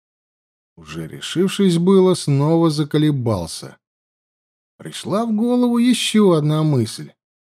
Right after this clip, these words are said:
А если подождать и оставить эту прокачку на будущее, в надежде, что усвою с вновь выпитой кровью какой-нибудь супер-пупер навык,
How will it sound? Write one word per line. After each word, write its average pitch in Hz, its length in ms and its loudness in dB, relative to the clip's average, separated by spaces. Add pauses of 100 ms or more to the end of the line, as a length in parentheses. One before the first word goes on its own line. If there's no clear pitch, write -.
(380)
А - 60 -18
если 151 460 -6
подождать 156 880 -4 (600)
и 87 80 -10
оставить 147 640 -2
эту 120 220 -4
прокачку 113 680 -4
на 117 180 -2
будущее, 147 680 -2
в - 60 -18
надежде, 117 600 -4
что 98 340 -12
усвою 151 720 -2
с - 100 -14
вновь 156 380 2
выпитой 117 520 0
кровью 156 600 0 (640)
какой-нибудь 131 640 0
супер-пупер 170 1200 0
навык, 147 640 0